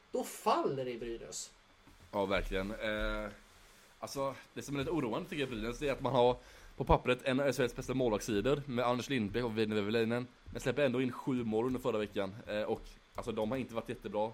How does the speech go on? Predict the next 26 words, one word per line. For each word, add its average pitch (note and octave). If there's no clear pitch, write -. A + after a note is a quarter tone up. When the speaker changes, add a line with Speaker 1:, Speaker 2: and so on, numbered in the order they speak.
Speaker 2:
varken A#2
Lindbäck G2+
eller G2
Vehviläinen, G2
eller G2+
de G2+
har G#2
inte G#2
varit F#2
bra F#2
alls, F#2
om G#2+
jag F#2+
ska -
vara G2
ärlig. F2
Vehviläinen G2
eller, F#2
eh, D#2+
Lindbäck F2+
så, F2
på A2+
det F#2+
stora G#2
hela. F#2+
Och -